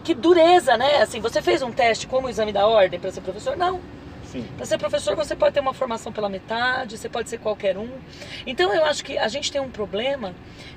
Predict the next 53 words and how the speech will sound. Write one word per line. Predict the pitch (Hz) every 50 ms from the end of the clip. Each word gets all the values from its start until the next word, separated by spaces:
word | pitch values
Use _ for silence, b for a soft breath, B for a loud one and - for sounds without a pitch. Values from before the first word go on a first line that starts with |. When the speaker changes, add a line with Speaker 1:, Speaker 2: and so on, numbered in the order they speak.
| B - 170
Speaker 1:
de | - - 247
linguagem, | 240 226 214 196 180 196 214 226 247 247 233 - 190 175 - B B B B B B
é, | 190 208 202 202 196 196 202 - - - -
que | - 262
ele, | 262 262 262 277 277 277 - - - - - - - - -
e | 262 277
aí | 311 320 330
você | 302 320 - - 302
pega, | 294 - 226 202 180 156 185 190
né, | 196 196
por | - - 202
exemplo, | 190 185 - 196 180 180 - - -
eu | - - - 208
vou | 254 277
pegar | - 277 269 277
um | 269 262
caso | - 254 254 240 -
que | -
me | 240 247
aconteceu | 233 254 247 226 - 240
outro | - - 220 254 202
dia. | 180 190
Eu | 190
tive | - 220 294
uma | 294 320
de | 330 302
levan-, | 262 226 233 226 226
lavar | - 202 196 190 202 196
o | 185
carro | - - 220 233 247 247 208 185 - B B B B B B B B B B B
e | 269
um | 294
rapaz, | 294 262 277 254 - - 254 262 262 262 -
ele | 247 226
teve | - 285 262
uma | 269 277
dificuldade | 269 - - - 254 - 262 - -
tremenda | - 294 311 311 285 254 254 269 269 269 233
de | -
preencher | - 262 247 233 - 254
um | 240 220
papelzinho | 247 240 - 247 240 233 214 196 - 196 220 233 240 254 269 262 - B B B B B B
pra | - 233 240
me | 247 269 233
dar | 185 202 196 196 202 220 233 - B B B B B B B B
o |
papelzinho | - - 220 - 233 220 214 233 226
na | 220 220 220
hora | 220 214 214 220 214
da | 202 214
lavagem | 214 208 214 208 202 208 214
do | 208
carro, | - - - 190 180 180 175